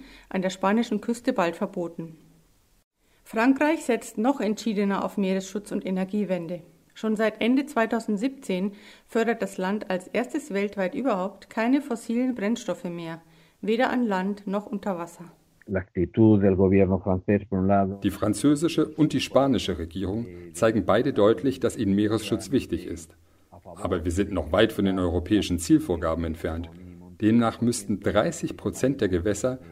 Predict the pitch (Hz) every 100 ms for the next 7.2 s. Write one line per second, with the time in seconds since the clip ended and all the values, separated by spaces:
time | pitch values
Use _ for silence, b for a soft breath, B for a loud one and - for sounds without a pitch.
0 | 80 104 98 87 85 85 95 107 175 -
1 | - - - 82 _ _ _ - 80 87
2 | - 90 87 87 80 - 90 98 98 87
3 | 87 90 - - - 90 85 82 92 92
4 | 117 110 135 - _ _ _ - 214 269
5 | 320 - 320 - 226 254 262 254 220 196
6 | 196 226 - 180 202 202 202 185 180 180
7 | 170 -